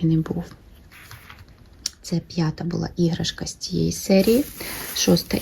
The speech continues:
іграшка наступна. Це ось такий вовк на салатовій кульці.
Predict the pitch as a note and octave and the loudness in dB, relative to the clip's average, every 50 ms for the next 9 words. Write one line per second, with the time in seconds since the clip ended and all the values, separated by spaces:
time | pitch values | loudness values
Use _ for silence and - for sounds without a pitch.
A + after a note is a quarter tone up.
0 | - F#3+ F#3 F#3 G3 F#3+ F#3+ - - - - F3 F3 E3+ E3+ - - - - E3+ | 4 4 4 6 6 4 2 2 0 2 4 6 8 8 6 4 0 -2 -2 -2
1 | F3 - - F#3+ - D#4+ E4 - - - - - - - - - - - - - | 0 4 4 6 8 8 6 4 2 -12 -20 -20 -20 -20 -20 -18 -18 -18 -20 -20
2 | - - - - - - - G3 G3 G3+ G#3 G#3 G3+ - - - F3+ F#3 - - | -14 -8 -4 -2 0 2 6 8 8 8 8 6 6 4 4 4 4 4 4 4
3 | - F3 - - F3+ F3 F3 E3+ E3 E3+ D#3+ D#3+ D#3+ E3 F3 - - - - - | -2 -2 4 8 8 10 10 10 8 8 8 8 8 8 6 4 -2 -6 -6 -6
4 | - - - - - F#3 F3 F3 F3 E3+ E3+ E3+ E3+ F3 F3+ F#3 - - - - | -6 -8 -14 2 8 12 12 12 12 12 12 12 12 12 10 8 6 2 -2 2
5 | - - F3 E3+ E3+ D3+ D3+ E3 D#3+ - - E3+ D#3+ D#3+ E3 F3 - - - - | 8 10 10 10 10 10 8 4 4 6 6 8 8 8 6 2 0 -2 2 6
6 | F3 F3 E3+ E3+ - - - - - | 8 8 8 6 4 -4 -10 -12 -12